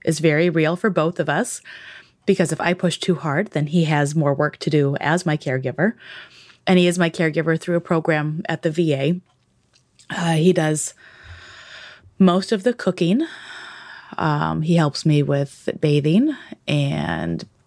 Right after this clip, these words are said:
all my appointments he'll take me to, most of the, you know, cleaning around the house. And, I mean, he does most everything.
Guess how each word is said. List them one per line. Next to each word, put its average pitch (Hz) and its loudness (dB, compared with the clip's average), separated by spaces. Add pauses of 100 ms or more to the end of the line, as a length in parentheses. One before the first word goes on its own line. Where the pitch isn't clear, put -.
(140)
all 151 4
my 143 4
appointments 202 4
he'll 208 0
take 185 0
me 180 4
to, 160 0 (840)
most 156 4
of 151 0
the, 151 0 (240)
you - -2
know, 92 -2 (500)
cleaning 175 6
around 143 0
the 147 -2
house. 269 0
And, 156 -2
I - -2
mean, 156 0
he 190 4
does 175 -2 (2000)
most 165 2
everything. - -4